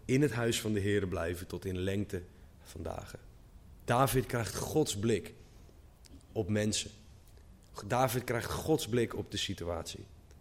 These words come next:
En dat komt door zijn ervaring, zijn tijd en vooral zijn relatie met God. We hebben Psalm drieëntwintig bekeken vanuit het perspectief van het schaap. Maar de belangrijke vraag is dan: wie zijn Gods schapen?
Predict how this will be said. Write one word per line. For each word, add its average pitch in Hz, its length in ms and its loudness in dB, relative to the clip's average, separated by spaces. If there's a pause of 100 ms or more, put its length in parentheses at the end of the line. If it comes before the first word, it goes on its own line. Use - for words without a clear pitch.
(480)
En 104 100 0
dat 98 160 0
komt 131 240 6
door 107 120 2
zijn 104 220 2
ervaring, 104 560 2
zijn 95 220 -2
tijd 101 320 0
en 95 120 -6
vooral 90 280 -4
zijn 95 220 -8
relatie 90 540 -4
met 82 160 -10
God. - 280 -10 (3000)
We - 60 -2
hebben 123 320 4 (360)
Psalm 117 260 0
drieëntwintig 117 520 4
bekeken 117 460 2
vanuit 104 420 -2 (300)
het - 120 -10
perspectief - 540 -2
van 92 120 -2
het 92 120 -2
schaap. - 420 -4 (600)
Maar 107 140 2
de 90 60 -4 (260)
belangrijke 123 520 4
vraag 117 360 0
is 110 120 -2
dan: 98 220 0
wie 107 140 4
zijn 110 280 2
Gods - 220 -8
schapen? - 360 -12